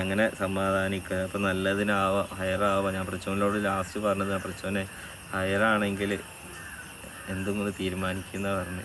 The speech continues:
ചിലപ്പോൾ ഇതാവാം, ഹയർ എന്നുള്ളതാവാം. ഓക്കെ, എന്തായാലും പോയി, അതൊന്നും പറയാനില്ല. എന്തായാലും ഞാൻ മാറ്റർ വിട്ടുതരാം. നിങ്ങൾ എന്തായാലും വെള്ളിയാഴ്ച പാപ്പാക്ക് വേണ്ടി നിസ്കരിക്കണം. വെള്ളിയാഴ്ച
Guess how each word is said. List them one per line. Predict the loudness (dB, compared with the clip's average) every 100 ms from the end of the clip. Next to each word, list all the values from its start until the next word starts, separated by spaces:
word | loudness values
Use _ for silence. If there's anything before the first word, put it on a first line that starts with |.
| -8
ചിലപ്പോൾ | -8 -2
ഇതാവാം, | 4 6 6 4 0
ഹയർ | 0 0 0 0
എന്നുള്ളതാവാം. | 0 2 2 2 0 -4 -12 -12 -12 -14 -14 -14 -12 -12 -12 -12 -8 -6
ഓക്കെ, | -4 -4 -6 -12 -14
എന്തായാലും | -6 -2 -2 -2 -6 -14 -16 -16 -12 -6
പോയി, | -2 0 0 -4 -12 -14 -14 -14 -14 -14 -14 -14 -14 -14 -14 -16 -16 -16 -12 -8 -6 -6 -8 -12 -12 -10
അതൊന്നും | -6 -2 0
പറയാനില്ല. | 2 4 2 2 -2 -2 -12 -10 -4
എന്തായാലും | -2 0 0 0
ഞാൻ | 0 0 0 0
മാറ്റർ | -2 -2 -2 -2
വിട്ടുതരാം. | 2 2 2
നിങ്ങൾ | 2 0
എന്തായാലും | 2 0 0 -4
വെള്ളിയാഴ്ച | -2 0 0 0 -2 -4 -8 -14 -10
പാപ്പാക്ക് | -8 -4 -4 -2 -2
വേണ്ടി | -2 -2
നിസ്കരിക്കണം. | -4 -6 -4 -4 -4 -4 -4 -8 -14 -14 -14 -14 -14 -14 -14 -8
വെള്ളിയാഴ്ച | -4 -2 -4 0